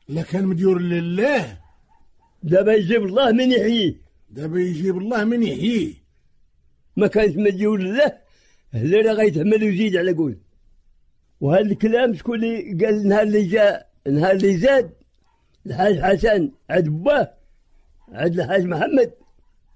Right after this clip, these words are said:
Speaker 2: ولده الحاج محمد. هذا راه ولد ولده، ولد الحاج بالعيد. الكديرية قال لي: "يا نهار اللي زاد الحاج حسن، الحاج بالعيد قال: 'نساوات زغرتو.'" زاد عندنا عليم.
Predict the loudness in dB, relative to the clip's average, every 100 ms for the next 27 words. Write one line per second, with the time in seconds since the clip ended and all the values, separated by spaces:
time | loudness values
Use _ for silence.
0 | -4 0 2 2 -2 0 -2 -2 -2 -2
1 | -4 -12 _ _ _ _ _ _ _ _
2 | -12 -8 -2 0 0 0 -2 -4 -2 -4
3 | _ -10 -6 -4 -4 -6 -8 -10 -14 _
4 | _ _ _ _ _ _ _ _ _ _
5 | _ _ -4 -2 0 0 2 2 2 2
6 | 2 2 0 0 2 2 2 2 2 2
7 | 0 2 0 0 -4 _ _ _ _ -8
8 | -6 0 0 0 0 0 2 0 -2 -14
9 | _ -20 _ _ _ _ _ _ _ -6
10 | -4 0 0 2 0 2 0 0 0 0
11 | 0 2 2 2 2 -2 0 0 0 -2
12 | -4 _ _ _ _ _ _ _ _ _
13 | -4 -2 0 -2 -2 0 0 0 -2